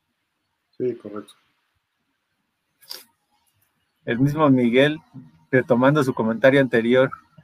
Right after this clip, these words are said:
Speaker 2: o le quieren hacer como Beto para tener más rating.
Speaker 1: Sí, quieren que reaccionemos. Están locos y no, no. Déjalos, déjalos.
Speaker 2: Y curiosamente, por cómo está el calendario, creo que por lo menos cinco o seis partidos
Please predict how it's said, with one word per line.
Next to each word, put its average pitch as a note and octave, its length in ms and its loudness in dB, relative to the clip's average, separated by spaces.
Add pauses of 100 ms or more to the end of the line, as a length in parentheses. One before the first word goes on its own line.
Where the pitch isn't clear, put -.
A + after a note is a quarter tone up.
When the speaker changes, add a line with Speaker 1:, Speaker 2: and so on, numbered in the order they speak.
(260)
Speaker 2:
o C#3 80 4
le C3 160 4
quieren E3+ 300 2
hacer D3+ 240 2
como D#3+ 280 4
Beto D3 280 2
para B2+ 180 4
tener B2+ 300 -2
más D#3+ 180 0
rating. B2+ 560 -6 (1500)
Speaker 1:
Sí, E3 240 6
quieren F#3+ 240 4
que E3+ 100 4
reaccionemos. D3 680 2
Están G3 260 0
locos G#3 500 0
y E3+ 60 -4
no, D#3+ 140 -8
no. F3 100 -18 (520)
Déjalos, F3 600 0
déjalos. C#3+ 540 -10 (2250)
Speaker 2:
Y - 80 -6
curiosamente, E3 680 2
por B2 340 0
cómo A#2+ 260 0
está - 160 0
el D3 100 2
calendario, D3 680 2 (140)
creo D3+ 180 -2
que C#3 120 2
por B2 180 -2
lo B2 160 0
menos D3 380 0
cinco - 580 -6
o C3+ 100 6
seis C#3 220 -4
partidos D#3+ 800 0